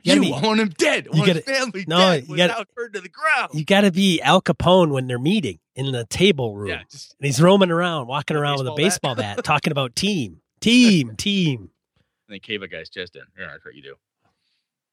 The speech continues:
Speaker 1: Team, team, team.
Speaker 2: <laughs> But <laughs> apart from the baseball bat approach,
Speaker 1: Again,
Speaker 2: the other thing to
Speaker 1: Sean
Speaker 2: do to
Speaker 1: Kelly, register for one of my events, Game Hole Con.
Speaker 2: <laughs> Exactly.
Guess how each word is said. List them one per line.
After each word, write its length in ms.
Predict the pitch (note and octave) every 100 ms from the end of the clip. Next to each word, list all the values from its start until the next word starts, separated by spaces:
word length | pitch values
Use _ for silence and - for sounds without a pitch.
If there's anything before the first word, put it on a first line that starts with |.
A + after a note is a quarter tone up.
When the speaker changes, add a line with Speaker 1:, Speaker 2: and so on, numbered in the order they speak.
| _
Speaker 1:
Team, 540 | - B2+ C3 A#2 E2+ - _ _ -
team, 600 | A2+ A2+ A2+ G#2 E2 - _ _ _ _ _ -
team. 280 | G#2+ G2+ F#2
Speaker 2:
<laughs> 40 | - - - _ _ _ _ _
But 380 | C#3 D#3 A#2 - _ _ _ - -
<laughs> 440 | - D3 - _
apart 260 | D#3+ G3+ A3+
from 80 | C#3+
the 60 |
baseball 360 | B2 D3 B2 F#2
bat 180 | D2+ -
approach, 540 | _ _ C#2 C2+ - - _ -
Speaker 1:
Again, 260 | C3 D3 C#3
Speaker 2:
the 80 |
other 120 | F#3+ F#3
thing 200 | D#3+ C#3+
to 80 | C3
Speaker 1:
Sean 200 | D3+ F3+
Speaker 2:
do 40 |
to 40 | -
Speaker 1:
Kelly, 320 | F#3 F3 D#3+
register 500 | D3+ D#3 C#3+ - D3+
for 220 | C3+ A#2+
one 120 | B2
of 40 | C3
my 160 | B2
events, 280 | A#2+ A2 -
Game 180 | - G#2
Hole 120 | F2+ G2
Con. 240 | G2 E2
Speaker 2:
<laughs> 40 |
Exactly. 500 | C#4 - D#3+ - -